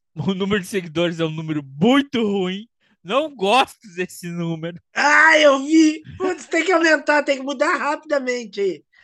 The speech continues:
Speaker 2: Precisamos
Speaker 1: Por
Speaker 2: de um outro
Speaker 1: favor,
Speaker 2: seguidor.
Speaker 1: mudem desse número. Precisamos de mais seguidores. Não quatro seguidores. Mais de quatro, menos de nove, doze ou mais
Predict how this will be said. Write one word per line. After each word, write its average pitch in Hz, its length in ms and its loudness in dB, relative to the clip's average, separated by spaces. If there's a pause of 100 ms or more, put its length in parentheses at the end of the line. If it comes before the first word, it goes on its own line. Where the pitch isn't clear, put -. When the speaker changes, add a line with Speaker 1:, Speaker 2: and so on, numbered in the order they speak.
(240)
Speaker 2:
Precisamos 247 360 4
Speaker 1:
Por 285 60 2
Speaker 2:
de 277 80 -2
um 262 80 2
outro 254 260 2
Speaker 1:
favor, 208 160 -4
Speaker 2:
seguidor. 220 320 -2
Speaker 1:
mudem 226 260 -4
desse 180 380 -12
número. 170 380 -6
Precisamos 175 680 -8
de 165 120 -10
mais 160 420 -8
seguidores. 165 640 -8
Não 208 220 0
quatro 214 500 -2
seguidores. 147 680 -6
Mais 175 440 -6
de 175 100 -20
quatro, 165 460 -8
menos 175 400 -4
de 165 100 -8
nove, 165 500 -4 (880)
doze 196 720 2 (160)
ou 180 400 4
mais 175 460 2